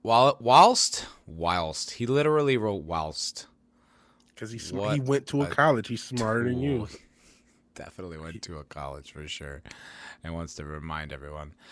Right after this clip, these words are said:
Speaker 1: "Whilst it's nice to see a message of gender equality and positive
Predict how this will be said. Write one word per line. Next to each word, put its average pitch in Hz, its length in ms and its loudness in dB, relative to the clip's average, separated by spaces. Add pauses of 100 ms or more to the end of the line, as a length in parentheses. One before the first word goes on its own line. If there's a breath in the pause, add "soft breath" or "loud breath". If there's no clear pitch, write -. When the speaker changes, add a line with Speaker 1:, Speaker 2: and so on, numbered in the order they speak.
(260 loud breath)
Speaker 1:
"Whilst 165 440 8
it's 156 260 0
nice 190 320 6
to - 140 -4
see 147 280 2
a 123 80 4
message 120 480 2
of 104 140 2
gender 143 420 0
equality 107 600 0
and 95 140 -4
positive 110 500 0